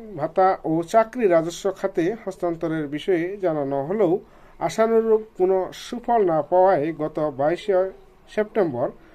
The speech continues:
ঊনপঞ্চাশটি পলিটেকনিক্যাল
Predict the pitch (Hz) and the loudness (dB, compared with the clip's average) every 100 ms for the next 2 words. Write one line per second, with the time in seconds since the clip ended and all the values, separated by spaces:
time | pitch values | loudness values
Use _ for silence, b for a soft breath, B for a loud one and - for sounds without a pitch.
0 | b b b - 175 226 226 247 - 254 | b b b -2 0 2 0 -6 -2 -4
1 | - 247 247 196 190 190 190 190 202 208 | -2 -10 -4 0 0 0 -4 -2 -6 0
2 | 214 | 2